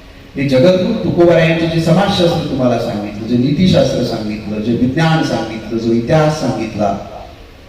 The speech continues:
जे मानसशास्त्र सांगितलं, ज्यांचं महात्म्य सांगितलं, हे सगळं समजावून घेतलं आणि ते आपल्या जीवनात उतरवलं. तुमची कर्मधर्म नीट होतील. कर्म म्हणजे काय? स्वकर्म.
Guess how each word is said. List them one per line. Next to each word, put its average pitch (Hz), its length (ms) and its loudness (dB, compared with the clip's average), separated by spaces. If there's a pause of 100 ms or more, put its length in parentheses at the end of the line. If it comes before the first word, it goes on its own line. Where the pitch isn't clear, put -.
(800)
जे 127 260 4
मानसशास्त्र 175 600 0
सांगितलं, 107 600 -4 (600)
ज्यांचं 131 320 0
महात्म्य 190 400 2
सांगितलं, 107 640 2 (1000)
हे 120 80 -4
सगळं 170 340 0
समजावून 156 500 2
घेतलं 120 520 -2 (360)
आणि 123 200 -2
ते - 60 2
आपल्या 151 280 0
जीवनात 151 380 2
उतरवलं. 127 680 0
तुमची 135 300 -4
कर्मधर्म 151 720 2
नीट 170 140 4
होतील. 104 420 2
कर्म 180 500 2
म्हणजे 160 440 4
काय? 123 300 2
स्वकर्म. - 520 0